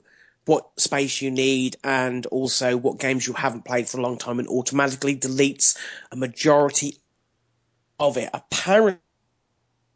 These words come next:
it may implement a system where it still keeps the bit where if you want to play it, you can start playing it straight away and then it just re-downloads it.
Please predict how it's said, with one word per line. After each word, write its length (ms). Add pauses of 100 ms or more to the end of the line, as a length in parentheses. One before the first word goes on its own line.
(480)
it 340
may 340 (280)
implement 400
a 80
system 320
where 160
it 80
still 240
keeps 320
the 100
bit 360 (320)
where 140
if 100
you 80
want 240
to 80
play 340
it, 80
you 80
can 140
start 280
playing 240
it 80
straight 180
away 140
and 80
then 100
it 100
just 160
re-downloads 560
it. 160